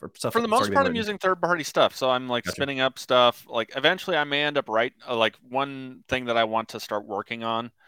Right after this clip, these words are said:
Speaker 2: is I want to move my, my, I currently have an apt mirror solution that's based on a V M that's using a, a hodgepodge of deb mir and apt mirror,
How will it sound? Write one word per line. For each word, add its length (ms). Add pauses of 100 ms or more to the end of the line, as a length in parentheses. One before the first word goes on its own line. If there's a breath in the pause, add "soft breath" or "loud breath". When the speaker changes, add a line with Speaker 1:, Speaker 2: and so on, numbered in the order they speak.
(360 soft breath)
Speaker 2:
is 280
I 80
want 220
to 100
move 280
my, 520
my, 400 (500)
I 80
currently 400
have 220
an 80
apt 480
mirror 340
solution 760 (120)
that's 220
based 400
on 100
a 60
V 260
M 340
that's 220
using 380
a, 360 (400 soft breath)
a 80
hodgepodge 920
of 420
deb 260
mir 340
and 120
apt 340
mirror, 380